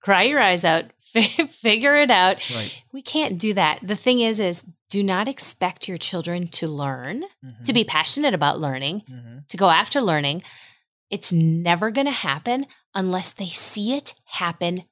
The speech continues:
Speaker 1: at home.
Speaker 2: Exactly.
Speaker 1: Through you,
Speaker 2: Yes.
Speaker 1: the mom and dad. That is truth, and it's always gonna be the truth. That'll never change, no matter what, no matter what.
Speaker 2: Exactly. And isn't that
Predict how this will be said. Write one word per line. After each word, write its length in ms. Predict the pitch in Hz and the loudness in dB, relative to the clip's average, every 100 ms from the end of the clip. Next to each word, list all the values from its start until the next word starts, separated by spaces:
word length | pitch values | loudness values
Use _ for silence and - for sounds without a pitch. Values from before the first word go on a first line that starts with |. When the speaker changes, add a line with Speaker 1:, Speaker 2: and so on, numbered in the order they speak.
| _ _ _ _ _ _ | _ _ _ _ _ _
Speaker 1:
at 140 | 185 170 | -4 -2
home. 260 | 151 131 | -2 -4
Speaker 2:
Exactly. 520 | 123 - 107 101 - - | -6 -6 -6 -6 -6 2
Speaker 1:
Through 280 | 196 254 | 6 8
you, 400 | 330 254 180 170 170 - | 8 6 4 2 -2 -10
Speaker 2:
Yes. 160 | - 165 | -8 0
Speaker 1:
the 100 | 196 185 | 4 6
mom 220 | 185 196 | 6 4
and 100 | 196 | 2
dad. 360 | 175 143 139 - | 2 2 0 -4
That 280 | 175 196 226 | 0 2 2
is 220 | 233 - - | 0 -2 -2
truth, 600 | - 202 214 254 294 - _ _ _ - | -2 2 2 2 0 -10 _ _ _ -4
and 100 | 208 | -2
it's 160 | 190 - | -2 0
always 280 | 190 190 196 | 2 2 0
gonna 180 | 202 185 | -2 -2
be 140 | 185 | -2
the 120 | 185 185 | -2 -2
truth. 320 | - 196 196 - | -2 -4 -4 0
That'll 220 | 156 156 | 0 2
never 220 | 156 147 175 | -2 -4 -4
change, 400 | - 156 143 160 | -2 -2 -4 -4
no 100 | 156 | -2
matter 260 | 151 156 | -2 -2
what, 260 | 147 160 - _ _ _ _ _ _ - | -2 -4 -6 _ _ _ _ _ _ -4
no 80 | 190 | 0
matter 160 | 208 | 4
what. 200 | 254 311 - _ _ _ _ | 4 4 -2 _ _ _ _
Speaker 2:
Exactly. 680 | 160 147 156 143 147 131 120 - | -2 2 4 2 0 -6 -6 -2
And 140 | 175 | 2
isn't 280 | 196 294 285 | 2 2 2
that 340 | 214 196 - | 4 4 0